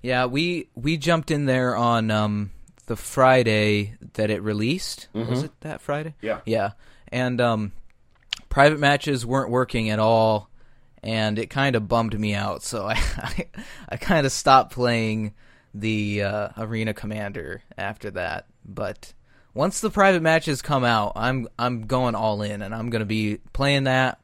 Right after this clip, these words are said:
Speaker 1: probably gonna be streaming on my Twitch channel too, so.
Speaker 2: Excellent, excellent.
Speaker 1: Yeah. I'm excited for that.
Speaker 2: Count me in.
Speaker 1: Um, yeah, for sure. Um, okay, so friend codes on top of that. I mean, that goes along with the private matches. They're broken.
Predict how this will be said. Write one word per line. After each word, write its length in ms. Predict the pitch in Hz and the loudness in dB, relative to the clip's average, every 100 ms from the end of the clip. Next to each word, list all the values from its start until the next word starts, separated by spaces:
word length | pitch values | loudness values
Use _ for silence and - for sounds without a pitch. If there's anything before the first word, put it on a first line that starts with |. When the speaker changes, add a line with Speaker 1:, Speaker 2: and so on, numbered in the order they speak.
| - | 0
Speaker 1:
probably 240 | 131 147 | 2 2
gonna 140 | 151 135 | 0 -2
be 100 | 110 | -4
streaming 440 | - 143 135 110 | -4 -2 -2 0
on 140 | 110 | -2
my 100 | 107 | -2
Twitch 320 | 107 - - - | -4 -6 -6 -8
channel 320 | 101 90 101 | -8 -8 -10
too, 360 | - 117 101 | -8 -8 -8
so. 380 | 110 - 80 107 - | -10 -10 -10 -8 -10
Speaker 2:
Excellent, 380 | 107 104 82 - _ 85 | -10 -10 -12 -14 _ -18
excellent. 320 | - 78 71 _ - | -16 -16 -18 _ -12
Speaker 1:
Yeah. 280 | 62 73 - - - | -10 -10 -12 -20 -18
I'm 140 | 107 | -14
excited 400 | 107 - 92 92 | -14 -8 -8 -8
for 120 | - 101 | -10 -8
that. 320 | 87 92 - | -8 -10 -8
Speaker 2:
Count 200 | 127 123 | -8 -4
me 140 | 110 | -4
in. 180 | 117 101 - | -4 -6 -10
Speaker 1:
Um, 360 | 110 101 90 - - - - - - _ | -10 -10 -10 -14 -20 -20 -16 -16 -16 _
yeah, 340 | 101 117 156 - - - _ | -2 0 0 -4 -18 -20 _
for 100 | - | -18
sure. 400 | - 127 151 - _ _ _ _ _ _ - - - _ - | -10 -8 -8 -10 _ _ _ _ _ _ -20 -20 -20 _ -4
Um, 560 | 127 131 117 104 - - | 0 2 0 -4 -8 -10
okay, 280 | - 139 117 | 0 0 0
so 300 | - 120 120 | 0 0 -2
friend 320 | - 156 151 | -2 -4 -2
codes 380 | 147 139 139 131 | 0 0 0 -2
on 120 | 123 | -4
top 240 | 135 123 120 | -2 -4 -2
of 40 | |
that. 360 | 113 113 113 - - | -2 -2 -4 -10 -10
I 100 | 110 | -6
mean, 280 | 110 110 107 | -4 -4 -4
that 180 | 107 | -4
goes 180 | 117 117 | -4 -4
along 200 | 113 110 | -4 -4
with 80 | 107 | -4
the 60 | - | -8
private 340 | - 107 104 | -4 -4 -4
matches. 420 | 104 98 - 107 110 | -6 -8 -8 -8 -6
They're 100 | 110 | -4
broken. 720 | 110 135 135 143 131 135 | 2 4 4 0 0 -2